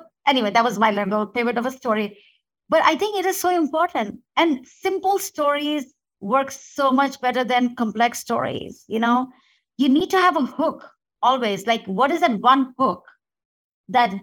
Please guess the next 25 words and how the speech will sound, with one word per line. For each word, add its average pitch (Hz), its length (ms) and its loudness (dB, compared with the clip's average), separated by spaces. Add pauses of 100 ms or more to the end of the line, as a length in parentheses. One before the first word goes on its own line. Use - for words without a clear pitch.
whoever 294 340 2
you're 269 140 -2
talking 233 440 0
to 240 80 -6
is 240 120 -4
gonna 226 260 -4
go, 202 340 -2 (240)
"Wow, 208 460 0 (600)
I 233 240 2
really 226 320 -2
like 214 260 2
what 226 120 0
I'm 180 120 0
hearing. 214 460 -2 (160)
I 214 80 2
wanna 302 160 2
hear 285 120 0
more 185 560 0 (200)
of 190 200 -4
it," - 160 -8
right? 240 300 0 (460)
I 277 60 2
think 349 180 -2
oftentimes 262 840 2
we, 240 500 0